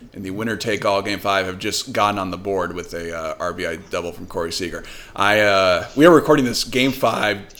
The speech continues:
winner-take-all, Giants-Dodgers. Uh, so I told David beforehand, I was like, "We're definitely gonna record because I wanna record, but, uh, you know, <laughs> this, we've got other sports things happening." So by the time you people hear this, uh,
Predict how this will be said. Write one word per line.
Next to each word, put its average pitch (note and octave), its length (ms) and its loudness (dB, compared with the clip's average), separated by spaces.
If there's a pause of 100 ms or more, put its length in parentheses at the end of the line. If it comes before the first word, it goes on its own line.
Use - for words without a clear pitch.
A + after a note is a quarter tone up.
(100)
winner-take-all, A2+ 960 -2
Giants-Dodgers. F#2 920 -6
Uh, E2 520 -6 (500)
so F2+ 560 -2 (180)
I A2 80 -2
told B2 220 2
David A2+ 240 -4
beforehand, G2 500 -4
I F2+ 60 -2
was F#2 140 -6
like, F#2+ 160 -4
"We're A2+ 100 -4
definitely B2+ 280 0
gonna G2 160 -6
record F#2+ 500 -4
because F#2+ 180 -10
I F#2 40 -4
wanna F#2+ 200 -6
record, E2+ 440 -10
but, E2+ 200 -12
uh, E2 240 -14 (520)
you - 120 -10
know, D#2 200 -8 (280)
<laughs> - 280 -12
this, - 720 -2 (480)
we've C3+ 140 -2
got D3 140 10
other C#3 180 10
sports - 520 0
things G2 240 -12
happening." F#2 420 -10
So G2 260 -8 (240)
by C3+ 80 4
the C#3 80 -2
time F#3 180 0
you D3+ 80 -2
people D3+ 220 -4
hear C3 200 -2
this, A2 320 -6
uh, G2 440 -6